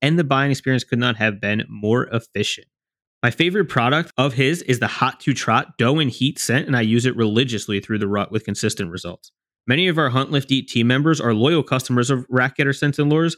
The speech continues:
and we use his products year after year to help them execute in the field. Follow them on their Instagram at Rack Getter Scents two point oh and check out their products at rack getter scents dot net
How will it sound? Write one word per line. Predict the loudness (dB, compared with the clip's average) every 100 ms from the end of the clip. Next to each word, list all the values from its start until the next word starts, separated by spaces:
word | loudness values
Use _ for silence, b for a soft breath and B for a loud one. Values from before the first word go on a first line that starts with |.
| 0
and | 2
we |
use | 2 2
his | 0
products | 0 -2 0
year | 0 0
after | 0 -2
year | 0 0
to | 0
help | -2 -4 -2
them | -2
execute | -2 -2 0 0
in |
the | 0
field. | -2 -2 -2 -10 _ -2
Follow | 0 0
them | 0 2
on | 0
their | 0
Instagram | 0 -2 -4 -4 -4 -2
at | -2
Rack | 0 0 0
Getter | 0 0
Scents | 0 -2
two | 0 -2
point | 0 0 2
oh | 0 -2
and | -4
check | -2 -2 0
out | 0
their | -2
products | 0 0 0 -2
at | -4
rack | 0 0 0
getter | -2 0
scents | 0 -2 -2
dot | -2 0 0
net | -2